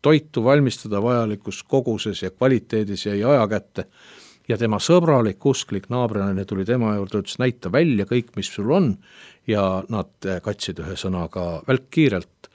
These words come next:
suurepärase laua. Ja kui selline situatsioon tekib, et meil on vaja kas tervise,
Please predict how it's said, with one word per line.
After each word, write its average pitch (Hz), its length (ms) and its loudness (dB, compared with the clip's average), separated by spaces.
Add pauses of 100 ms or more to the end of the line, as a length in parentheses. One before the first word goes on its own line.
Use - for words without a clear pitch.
(300)
suurepärase 92 540 -4
laua. 104 320 0 (840)
Ja 160 140 4
kui 156 140 4
selline 170 300 6
situatsioon 165 540 4
tekib, - 340 -2
et - 160 -6
meil 139 160 4
on 120 80 2
vaja 123 200 2
kas - 200 -8
tervise, 95 640 0